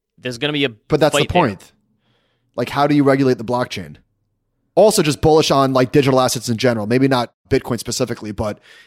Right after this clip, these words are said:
Speaker 2: in terms of central banks getting their own digital currencies.
Speaker 1: But that idea of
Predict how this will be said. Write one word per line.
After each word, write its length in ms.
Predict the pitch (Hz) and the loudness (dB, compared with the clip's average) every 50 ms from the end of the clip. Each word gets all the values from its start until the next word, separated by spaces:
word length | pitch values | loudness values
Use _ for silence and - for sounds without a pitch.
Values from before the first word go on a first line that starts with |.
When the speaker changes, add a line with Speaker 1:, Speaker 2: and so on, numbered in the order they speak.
| _ _ | _ _
Speaker 2:
in 100 | 131 123 | -8 -8
terms 280 | - - 151 139 - 135 | -4 -2 -2 -2 -2 -4
of 80 | 120 | -4
central 240 | - 143 127 - 123 | -2 -4 -2 -2 -2
banks 260 | - 123 120 120 - | -2 -2 -4 -2 -4
getting 140 | 135 113 113 | -6 -4 -2
their 80 | 117 120 | 0 0
own 80 | 120 | 0
digital 260 | 107 113 110 110 113 - | -2 -2 -6 -6 -10 -8
currencies. 520 | - 120 113 110 107 - 113 107 - - - _ _ _ _ _ | -8 -8 -8 -8 -8 -8 -8 -8 -10 -12 -12 _ _ _ _ _
Speaker 1:
But 100 | 156 - | -2 -2
that 120 | 196 196 | 0 0
idea 280 | 208 196 170 196 196 185 | 0 0 0 0 0 0
of 100 | 156 | 0